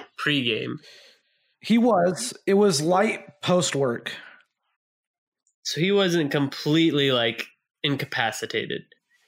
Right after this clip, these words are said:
Speaker 2: He, it's not like he was in a boot or, you know, but I will say that is also deceiving because it's a very controlled environment. It's no real quick movements. It's not like you're really dam-,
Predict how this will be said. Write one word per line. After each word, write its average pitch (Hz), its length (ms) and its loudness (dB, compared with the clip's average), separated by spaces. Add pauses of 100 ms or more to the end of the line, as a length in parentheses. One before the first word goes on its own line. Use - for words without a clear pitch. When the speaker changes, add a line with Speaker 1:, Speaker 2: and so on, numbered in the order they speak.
(1500)
Speaker 2:
He, - 140 -2
it's 202 100 0
not 269 140 4
like 240 100 2
he 214 120 4
was 220 180 6
in 208 80 4
a 165 60 2
boot 196 440 2
or, 156 720 2
you 165 240 -2
know, 143 440 0 (400)
but 226 200 2
I 233 120 2
will 247 180 4
say 190 560 2
that 240 320 0
is 214 100 2
also 214 280 2
deceiving 143 800 0 (420)
because 180 760 2 (100)
it's - 160 -2
a 208 60 4
very 202 420 4
controlled 196 440 2
environment. 170 760 2
It's 160 240 -2
no 196 360 4
real 180 420 2
quick - 480 -4 (400)
movements. 170 760 0
It's 175 220 -6
not 202 120 2
like 180 180 -2
you're 180 100 0
really 175 220 0
dam-, 156 320 0